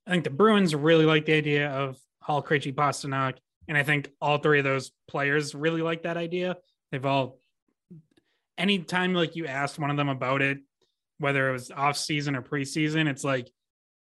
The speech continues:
their, their faces just light up. Like, they all love that idea of playing together. And that's not a knock on Zacha, 'cause I think,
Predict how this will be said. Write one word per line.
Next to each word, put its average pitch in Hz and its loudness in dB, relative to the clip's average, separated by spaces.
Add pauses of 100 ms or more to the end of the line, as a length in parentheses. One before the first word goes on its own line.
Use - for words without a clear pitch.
(460)
their, 139 2
their 135 -4
faces 131 -2
just 127 -10
light 123 -4
up. 101 -16
Like, 113 -14 (160)
they 147 -4
all 139 2
love 131 0
that 127 -2
idea 123 -6
of 117 -14
playing 120 -8
together. 117 -10 (280)
And 214 2
that's 233 2
not 247 6
a 202 2
knock 185 2
on 160 2
Zacha, 143 -2
'cause 139 -6
I 131 -6
think, 131 -10